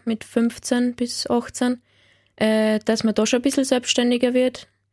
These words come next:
Wobei man sagen muss, im Internat wird dann trotzdem alles zu Füßen gelegt, was, ähm, Essen anbelangt, muss, muss sich da nicht drum umschauen, es sind Putzfrauen jeden Tag da. Ähm, das wird jetzt wahrscheinlich, ähm, weil ich ab, ab heuer, äh, eine Wohnung hab in Graz, nochmal anders werden.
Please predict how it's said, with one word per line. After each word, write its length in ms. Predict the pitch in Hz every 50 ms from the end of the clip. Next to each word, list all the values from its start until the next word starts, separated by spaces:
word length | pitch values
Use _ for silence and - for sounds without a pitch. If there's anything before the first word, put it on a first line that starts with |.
| _ _ _ _ _ - _ _ _ _
Wobei 280 | 226 233 220 214 214
man 160 | 214 220 214 214
sagen 180 | - 220 214
muss, 120 | 214 220 -
im 80 | 214
Internat 640 | 214 214 208 - 208 208 202 196 202 202 - - -
wird 140 | 196 214 208
dann 120 | 202 202
trotzdem 360 | 196 214 202 - - 208 208
alles 220 | 202 202 - - -
zu 180 | - - 220
Füßen 420 | 214 - - 226 226 233 - 233 226
gelegt, 320 | - 214 214 214 - -
was, 640 | 196 202 202 - - - - - - - - - _ _ _ _ _ _
ähm, 220 | - 208 208 208 -
Essen 340 | 202 220 - - - 233
anbelangt, 460 | 220 208 208 208 208 208 208 208 208 214
muss, 160 | 214 208 208
muss 240 | 214 214 214 - -
sich 80 | 214
da 80 | 208 208
nicht 160 | 202 202 196 - _
drum 240 | - - 214 214
umschauen, 380 | 214 214 208 - 202 202 202 196
es 120 | 196 196
sind 160 | - 202 214 208
Putzfrauen 460 | - 214 - - - - 208 202 208
jeden 240 | 202 208 202 202 196
Tag 240 | 208 202 - -
da. 200 | - 208 208 214 - _ _ _ _ _ _ _ _ _
Ähm, 180 | 214 214 208 214
das 180 | 208 220 - -
wird 120 | 220 220
jetzt 160 | 220 214 -
wahrscheinlich, 680 | 220 214 233 214 214 202 214 214 - - - - - - _
ähm, 400 | 220 214 208 208 208 208 208 208
weil 140 | 208 208 202
ich 120 | 202 208 202
ab, 180 | 196 - - _
ab 220 | - 208 - -
heuer, 300 | - 202 202 202 208 214 - _ _ _ _ _ _ _ _ _
äh, 80 | _ -
eine 460 | 220 214 214 214 208 208 196 208 202 208
Wohnung 320 | 214 220 233 233 233 226
hab 340 | 247 240 233 - - - _ _
in 160 | 233 233 226
Graz, 340 | 226 226 220 220 214 - -
nochmal 180 | 226 226 214 196
anders 320 | 185 196 214 247 269 269
werden. 360 | 269 269 269 277 285 294 277